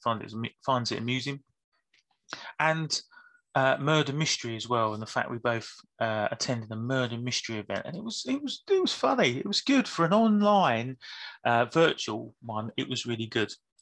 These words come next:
In episode four, I chatted to my good friend Steve,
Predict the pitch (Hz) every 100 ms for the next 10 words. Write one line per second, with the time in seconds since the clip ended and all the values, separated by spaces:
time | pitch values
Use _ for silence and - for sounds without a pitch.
0 | _ _ _ - - - _ - 165 175
1 | 175 156 - 185 208 - _ - 123 -
2 | 127 131 - 120 117 120 - 120 - 160
3 | 180 208